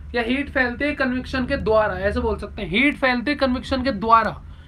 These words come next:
खाली जगह में क्या फैलता है, जल्दी बताइए। conduction, प्रवाहन। जी नहीं, conduction तो तब होता है जब कोई, कोई चीज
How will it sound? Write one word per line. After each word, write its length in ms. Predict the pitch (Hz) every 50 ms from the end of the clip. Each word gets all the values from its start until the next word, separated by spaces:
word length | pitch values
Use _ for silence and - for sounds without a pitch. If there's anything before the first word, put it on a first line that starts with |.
| - - - - - - - - - - - - - - - - - - -
खाली 280 | - - 269 285 294 311
जगह 240 | 302 294 285 285 269
में 140 | 269 262
क्या 160 | 262 254 226 196
फैलता 320 | - 175 156 151 147 160
है, 60 | 156
जल्दी 220 | 156 220 226 214 202
बताइए। 400 | 147 - - 120 120 120 120 - - - - - - - - - - - - - - - - -
conduction, 500 | - 214 220 233 240 240 - 277 269 240
प्रवाहन। 500 | - - - 226 220 214 220 240 262 247
जी 160 | 214 185 220 220
नहीं, 140 | 233 247
conduction 520 | 240 - 240 233 240 233 233 - 254 247 233
तो 100 | 254 254
तब 200 | 254 269 233 226
होता 200 | 214 202 202 233
है 60 | 226
जब 180 | 220 254 247 -
कोई, 160 | - 254 240
कोई 260 | 202 - - 240 240
चीज 240 | - 269 247 -